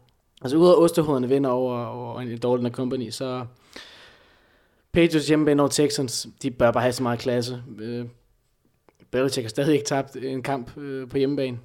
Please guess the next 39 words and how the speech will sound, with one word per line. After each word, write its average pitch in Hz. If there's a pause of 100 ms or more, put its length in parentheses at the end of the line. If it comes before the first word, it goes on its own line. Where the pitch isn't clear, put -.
(180)
eller 123
Patriots 135
har 131
ikke 127
under 131
ham, 127 (200)
øh, 131
til 135
en 131
rookie 131
quarterback, 131
så -
det 127
kommer 131
heller 135
ikke 123
til 135
at 117
ske 143
den 131
her 127
gang. 123
De 131
har 127
bare 120
så 131
meget 123
klasse, 123 (100)
selvom 117 (800)
Texans 135
forsvar 123 (260)
drillede 135
dem 123
en 127
lille 127
smule 123
i, 113
i -
slutspillet. 120